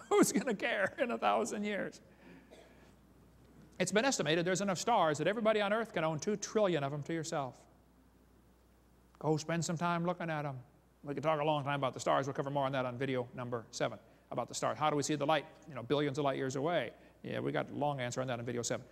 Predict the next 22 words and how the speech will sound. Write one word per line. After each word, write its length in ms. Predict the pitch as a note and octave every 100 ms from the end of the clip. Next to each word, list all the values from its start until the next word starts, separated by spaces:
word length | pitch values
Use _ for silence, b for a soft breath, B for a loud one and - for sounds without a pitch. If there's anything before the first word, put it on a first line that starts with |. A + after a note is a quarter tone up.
| B B B
The 60 | G#3
Bible 180 | B3+ G3
says, 240 | G3+ E3 - B
"Speak 260 | - A#3 A3+
to 80 | F#3+
the 120 | F#3+
earth, 240 | A#3 F3
and 80 | D3+
it 100 | D#3
shall 220 | - C#3
teach 360 | B2+ E3+ D#3+ -
thee." 360 | A#2 B2 F3+ G#3+ - _ B B
Did 100 | G#3+
you 40 | E4+
know 80 |
the 80 | A#3+
earth 160 | B3 A3
is 120 | F#3
like 160 | G3 F3
a 60 |
big 220 | D3+ D3
magnet? 540 | C3 A#2+ C3+ C#3+ -